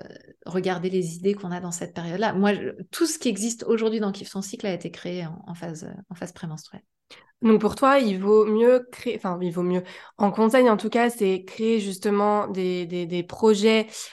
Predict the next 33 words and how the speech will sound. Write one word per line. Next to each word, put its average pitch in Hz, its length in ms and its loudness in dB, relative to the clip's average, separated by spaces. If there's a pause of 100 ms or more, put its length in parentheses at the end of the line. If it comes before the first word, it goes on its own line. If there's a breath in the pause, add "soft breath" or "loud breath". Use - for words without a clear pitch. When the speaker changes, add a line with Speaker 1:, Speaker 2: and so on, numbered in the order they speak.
(180 loud breath)
Speaker 2:
euh, 180 340 4
ou 190 180 0
même 190 480 2
travailler, 185 400 2
hein, 185 120 2
sur 180 160 -6
des 175 100 -6
missions 190 420 -2
en 175 420 0
phase 202 240 0
du 185 100 -8
coup 196 120 -12
prémenstruelle 220 840 2
et 196 80 0
par 185 220 0
contre 240 220 -2 (120)
passer 226 400 4
à 220 80 4
l'action, 202 260 0
enfin 233 160 2
avoir 190 180 0
cette 208 220 -8
phase 220 280 0
de 202 80 -2
réflexion 214 720 -2 (440 loud breath)
sur, - 580 2
euh, 175 280 0
la 175 120 -2
phase 202 180 -2
prémenstruelle 214 800 0
et 202 120 4
du 185 160 -2
coup, 262 360 2